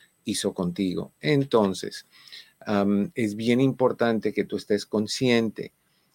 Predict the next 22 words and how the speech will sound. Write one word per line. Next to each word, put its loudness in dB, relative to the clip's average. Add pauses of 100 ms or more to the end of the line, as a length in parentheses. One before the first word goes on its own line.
(160)
de 0
que 4
sí -2
debes 8
de 2
perdonar 2
por 0
ti, 0 (580)
no 0
por 6
ella, 6 (340)
por 0 (100)
ti, 0
por 0
tu -6
satisfacción, -2
por -6
tu -8
tranquilidad, -2
por -6
tu -10
paz. 0